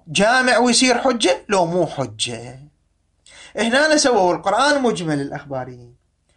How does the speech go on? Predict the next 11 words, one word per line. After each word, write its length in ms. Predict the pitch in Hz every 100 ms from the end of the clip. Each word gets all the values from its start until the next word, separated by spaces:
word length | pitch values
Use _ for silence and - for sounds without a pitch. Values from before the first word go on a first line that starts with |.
| _ _ _
والجواب 520 | 180 160 170 170 165 156
على 220 | 160 156
ذلك 460 | 151 147 147 143
إن 380 | 190 240 220 175
التعمد 600 | 147 - 147 156 151 143
المذكور 520 | 139 139 131 - 247
على 260 | - 156 135
خلاف 400 | 156 190 - -
الحكمة، 460 | 170 185 165 143 123
يعني 240 | 123 131
تعمد 460 | 180 151 147 135